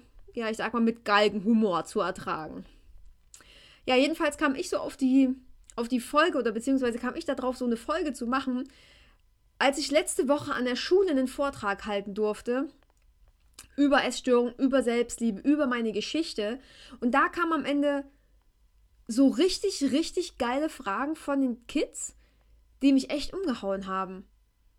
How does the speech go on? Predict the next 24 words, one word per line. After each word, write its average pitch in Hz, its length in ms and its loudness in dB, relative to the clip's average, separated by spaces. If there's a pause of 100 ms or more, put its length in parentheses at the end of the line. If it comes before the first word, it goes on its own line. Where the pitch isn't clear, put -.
(760)
Ja, 262 180 6
aber 226 160 4
die 247 140 -4
auch - 140 -4
gezeigt 320 560 -4
haben, 226 400 -2
wie 285 100 2
viel 277 260 0
Unklarheiten 226 800 -4
in 233 80 0
der 233 120 -2
Gesellschaft 247 680 -4
über 262 160 -2
diese 247 380 -2 (800)
hinterfotzigen 349 1300 10
Krankheiten 240 920 -2
der 247 160 2
Süchte 262 380 -2
oder 233 220 -4
Abhängigkeiten 220 720 -8
echt - 240 -12
noch 233 160 -10
existieren. 220 680 -6
Und 220 200 -4